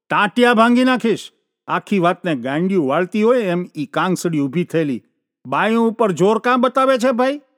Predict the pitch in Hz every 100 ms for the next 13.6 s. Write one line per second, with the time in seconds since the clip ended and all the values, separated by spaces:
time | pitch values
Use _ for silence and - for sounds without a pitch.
0 | _ _ _ _ _ _ _ _ _ -
1 | 330 285 269 254 175 214 214 190 190 202
2 | 185 185 151 160 147 _ - - 160 214
3 | 160 139 - 196 202 208 208 202 208 233
4 | - _ _ _ _ 139 180 233 220 254
5 | 220 226 202 202 190 123 _ _ _ _
6 | _ - 202 233 208 - 214 170 202 240
7 | 220 175 208 185 165 175 185 185 165 170
8 | 170 156 143 151 190 196 - _ _ -
9 | 196 208 254 247 196 175 214 196 147 170
10 | 196 185 190 156 139 170 214 185 151 101
11 | 151 202 165 139 127 160 - 131 160 -
12 | 156 - 208 160 147 117 113 95 135 -
13 | 208 170 113 139 -